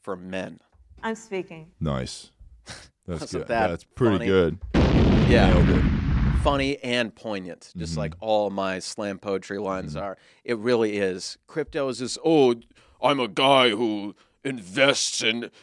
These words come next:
Speaker 1: the blockchain." Fuck off,
Speaker 3: Yeah,
Speaker 1: you know?
Speaker 3: fuck your blockchain.
Speaker 1: Yeah.
Speaker 3: Ugh.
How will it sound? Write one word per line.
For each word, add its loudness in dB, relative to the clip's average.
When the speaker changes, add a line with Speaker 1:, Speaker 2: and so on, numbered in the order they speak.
Speaker 1:
the 0
blockchain." 2
Fuck -6
off, -6
Speaker 3:
Yeah, -10
Speaker 1:
you -8
know? -8
Speaker 3:
fuck -6
your -6
blockchain. -4
Speaker 1:
Yeah. -10
Speaker 3:
Ugh. -10